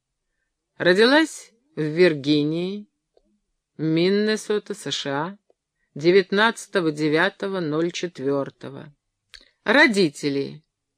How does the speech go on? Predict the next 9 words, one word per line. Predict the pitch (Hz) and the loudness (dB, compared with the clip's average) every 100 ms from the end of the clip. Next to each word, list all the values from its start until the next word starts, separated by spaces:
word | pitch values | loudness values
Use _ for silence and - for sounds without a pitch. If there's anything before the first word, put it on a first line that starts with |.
| _ _ _ | _ _ _
полковник, | 240 294 - 180 170 160 180 208 - - - _ _ | 2 2 2 2 2 2 -4 -6 -12 -20 -20 _ _
ресторатор | 180 233 - - 175 147 156 - 220 | 2 4 2 0 2 2 0 -4 -4
Борис | 165 160 165 269 - - - _ _ _ _ _ | 2 4 4 2 -2 -12 -20 _ _ _ _ _
Баранаускас | - 196 262 269 165 143 143 - - 143 147 - - _ _ - | -2 2 4 4 2 0 -4 -8 -12 -12 -12 -16 -20 _ _ 2
и | 226 | 4
Натали | 214 208 196 196 294 370 - _ _ - | 4 4 2 4 2 0 -4 _ _ -4
Густайтис. | 180 285 - - 143 139 131 - - - - _ _ _ _ _ _ - _ _ _ _ _ _ | 0 0 -2 -4 -2 -2 -6 -14 -16 -20 -20 _ _ _ _ _ _ -20 _ _ _ _ _ _
Супруги: | - 370 381 240 208 170 147 151 156 175 _ _ _ _ _ _ _ _ _ _ _ _ _ - - | 2 6 6 6 4 4 2 -4 -4 -10 _ _ _ _ _ _ _ _ _ _ _ _ _ -20 -2
первый — | 220 226 156 135 127 - | 4 6 4 0 -6 -10